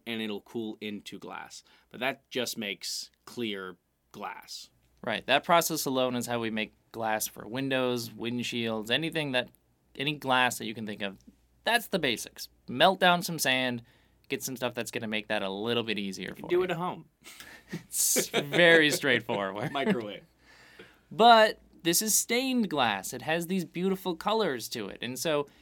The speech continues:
Speaker 2: in order to add color to it, different ingredients are introduced during that process to create the different colors. So there are a whole host of ingredients, and we could, we could read through 'em all, but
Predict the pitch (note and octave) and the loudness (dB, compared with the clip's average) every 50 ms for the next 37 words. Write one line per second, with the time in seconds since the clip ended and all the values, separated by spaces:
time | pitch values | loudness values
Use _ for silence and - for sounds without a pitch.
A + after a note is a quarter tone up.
0 | _ _ _ - - C3+ D3+ F#3 F#3 F#3+ F3+ E3 - - - D3+ C3+ - - _ | _ _ _ -8 -6 -2 0 0 2 2 0 0 -2 -6 -6 -6 -6 -6 -10 _
1 | - C3+ B2+ B2+ C3 C3+ C3+ C3 - - - D#3+ E3+ F#3+ F3 D3+ A#2+ - B2+ B2 | -4 -2 0 2 4 2 2 0 -2 -6 -2 0 0 2 2 -2 -2 -4 -4 -4
2 | A#2+ A2 - _ _ _ _ _ _ - C#3+ C3+ - D3 C#3 C3 C#3 C3 C3+ - | -4 -4 -6 _ _ _ _ _ _ -6 -6 -4 -2 -6 -6 -6 -8 -10 -8 -6
3 | B2+ C3 C3 C3 B2 B2 B2 A#2+ B2 A#2 A#2 A#2 - C3 C3 A#2+ - B2 A#2+ B2+ | -4 -2 -2 -2 -2 -4 -4 -4 -4 -4 -4 -4 -6 -8 -10 -8 -8 -8 -6 -4
4 | A#2+ A2 - - - A#2 A#2 A#2+ B2+ B2+ C3 B2+ B2 A#2+ A#2+ A2+ A2 A2+ A2 - | -4 -4 -6 -10 -12 -18 -8 -4 -2 -2 0 0 -2 -2 -2 -2 -2 -2 -4 -4
5 | _ - F#3 F#3 F#3 E3+ - - B2 A2 A2 A2 - - - - C3 A#2+ A#2+ A#2+ | _ 2 4 4 4 4 2 -2 -4 -4 -4 -6 -8 -10 -8 -8 -8 -8 -8 -10
6 | - - B2 A#2 A2 A#2 G#2 A2+ A2 B2 G#2+ - - - A#3+ B3+ A3+ D3+ - - | -10 -8 -6 -6 -6 -6 -8 -8 -8 -8 -16 -14 -6 0 2 2 2 2 -2 -8
7 | - - - _ _ _ _ _ _ _ _ - - C#3 B2+ A#2+ A#2 A#2 A#2 A2 | -12 -14 -16 _ _ _ _ _ _ _ _ -6 -2 0 2 2 2 0 -2 -4
8 | - - B2 C3 C3+ C3+ C3+ C3 B2+ B2+ C3 - - C3 A#2+ - - - G3+ G3+ | -6 -10 -4 -2 0 2 2 2 2 0 -2 -4 -4 -6 -6 -6 -2 0 2 4
9 | F#3 D#3+ - - - C#3 C#3 C3 A#2 - - - - A2+ A2 A2+ A2+ G#2+ A2 G#2 | 4 2 0 -6 -2 0 0 0 0 -4 -6 -6 -8 -8 -6 -6 -8 -6 -6 -6
10 | G2 G2+ G2 G2 G2 - A#2+ B2 B2+ A#2+ - B2+ B2+ - B2+ B2 - B2+ A#2 A#2+ | -6 -6 -8 -8 -8 -8 -8 -8 -8 -6 -8 -10 -10 -8 -12 -8 -8 -6 -4 0
11 | C3+ C#3+ D3 C#3+ C#3 - C3 C3+ B2+ A#2+ A2 A2 A2 G#2+ G#2 G#2 G#2 G2+ A#2 A2+ | 2 4 4 2 2 -2 -6 -4 -2 -2 -2 0 0 0 0 0 -2 -2 -4 -8